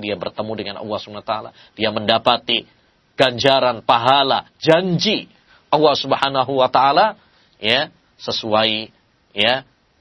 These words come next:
eh, seperti apa yang telah Allah Subhanahu wa taala firmankan dan Allah janjikan. Ini juga mengingatkan kita kepada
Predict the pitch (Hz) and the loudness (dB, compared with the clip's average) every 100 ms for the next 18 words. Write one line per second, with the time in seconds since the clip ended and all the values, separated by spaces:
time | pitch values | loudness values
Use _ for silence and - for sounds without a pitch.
0 | _ 107 104 104 101 101 101 101 98 98 | _ 0 2 2 2 2 0 0 0 -2
1 | 98 _ _ _ - 110 - 117 104 104 | -6 _ _ _ -6 -4 -4 -4 -6 -8
2 | - _ 113 - 104 87 101 98 101 92 | -12 _ -2 0 -2 -4 -4 -4 -4 -8
3 | - 90 95 90 92 90 - 98 82 104 | -8 -14 -14 -8 -6 -6 -8 -12 -10 -12
4 | 95 101 87 80 87 85 85 82 80 - | -8 -8 -8 -10 -12 -12 -14 -20 -20 -20
5 | _ _ _ _ _ _ _ _ _ _ | _ _ _ _ _ _ _ _ _ _
6 | _ _ _ 131 151 175 185 170 196 220 | _ _ _ -12 -4 -4 -4 -6 -8 -8
7 | - 196 - - - - 107 104 131 | -10 -10 -14 -16 -16 -4 0 0 -2